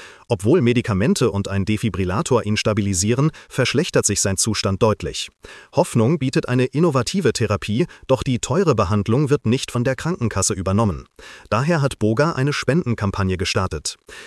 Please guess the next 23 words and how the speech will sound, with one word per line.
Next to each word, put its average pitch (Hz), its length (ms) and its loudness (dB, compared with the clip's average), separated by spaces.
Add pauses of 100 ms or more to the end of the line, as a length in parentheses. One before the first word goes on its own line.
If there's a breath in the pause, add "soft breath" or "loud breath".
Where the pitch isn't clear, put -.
Inzwischen 175 460 2
konnte 151 260 0
er 139 80 -2
bereits 117 400 0
zehntausend 131 580 0
Euro 117 280 2
sammeln, 104 340 2 (220 loud breath)
aber 156 260 0
er 143 160 -4
hofft 160 220 -4
auf 123 180 -2
weitere 107 360 0
Unterstützung, 110 680 0
um 135 140 0
seiner 123 240 2
Familie 139 540 0
eine 117 160 0
Zukunft - 640 0
ohne 160 280 4
ständige 117 480 0
Angst 101 300 0
zu 101 100 0
sichern. 92 340 -2